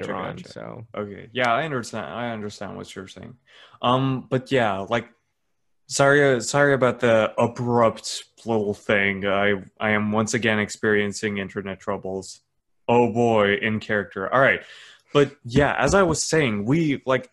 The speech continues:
Speaker 1: Sokka started off as a sexist piece of shit, and we saw his, you know, like,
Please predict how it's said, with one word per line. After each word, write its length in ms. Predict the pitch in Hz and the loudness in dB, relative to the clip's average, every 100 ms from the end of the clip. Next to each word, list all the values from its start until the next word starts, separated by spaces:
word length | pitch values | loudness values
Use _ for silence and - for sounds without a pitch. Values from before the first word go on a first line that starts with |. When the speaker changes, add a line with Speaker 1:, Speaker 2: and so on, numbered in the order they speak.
| - | -12
Speaker 1:
Sokka 320 | - 170 190 | -4 -2 0
started 400 | - 156 147 147 | 0 -2 0 2
off 280 | 127 120 120 | 2 0 -2
as 100 | 107 | -6
a 60 | |
sexist 480 | 104 123 120 135 - | -4 -4 -6 -12 -10
piece 220 | 139 131 | -8 -4
of 120 | 143 | -6
shit, 260 | - 113 98 | -2 -2 -2
and 120 | 113 123 | -2 -2
we 160 | 127 | -2
saw 380 | 117 - 131 131 | -2 -2 0 -2
his, 640 | 127 147 135 123 110 - | -2 0 2 2 -2 -8
you 80 | 123 | -4
know, 260 | 113 101 98 _ _ _ _ _ | -2 -2 -6 _ _ _ _ _
like, 340 | 123 117 104 | 0 0 -2